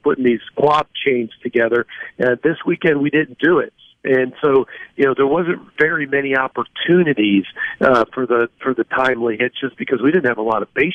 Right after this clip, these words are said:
runners. I mean, it was, you know, we, we'd have a good at bat and several poor at bats in a row, and then a good at bat and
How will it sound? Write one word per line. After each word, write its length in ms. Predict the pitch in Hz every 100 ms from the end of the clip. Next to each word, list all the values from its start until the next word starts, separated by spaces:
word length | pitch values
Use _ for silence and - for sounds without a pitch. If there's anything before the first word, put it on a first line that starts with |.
| -
runners. 320 | 104 92 82 113
I 60 |
mean, 160 | 110 117
it 40 |
was, 140 | 107 104 - - -
you 140 | 143
know, 120 | 123 113
we, 200 | 113 117
we'd 240 | 117 117
have 120 | 120
a 40 | 107
good 200 | 131 131
at 100 | -
bat 320 | 127 131 131
and 120 | 113 -
several 260 | 135 113 107
poor 260 | - 123
at 100 | 123
bats 240 | 123 117 -
in 80 | 120
a 20 |
row, 420 | 113 120 120 120
and 80 | 110
then 120 | 110
a 60 | 110
good 180 | - 123
at 100 | -
bat 280 | 120
and 20 | 120